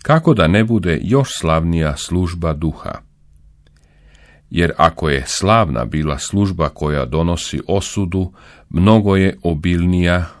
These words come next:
u slavi služba koja donosi pravednost. U tom pogledu nije stvarno proslavljeno ono što je bilo proslavljeno zbog prevelike slave novoga saveza.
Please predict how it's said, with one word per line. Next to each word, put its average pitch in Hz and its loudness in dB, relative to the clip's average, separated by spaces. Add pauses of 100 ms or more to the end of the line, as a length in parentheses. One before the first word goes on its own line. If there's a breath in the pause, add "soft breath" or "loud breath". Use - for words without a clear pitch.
(220 loud breath)
u 80 -2
slavi 73 -2
služba 104 -4
koja 62 -6
donosi 82 -4
pravednost. 55 -8 (1400 loud breath)
U 90 0
tom 90 4
pogledu 80 0 (400 loud breath)
nije 107 4
stvarno 78 0 (380 loud breath)
proslavljeno 80 -2
ono 85 0
što - -8
je 76 0
bilo 82 -2
proslavljeno 73 -4 (240 soft breath)
zbog 71 -8
prevelike 78 -2
slave 78 -2
novoga 69 -4
saveza. 60 -10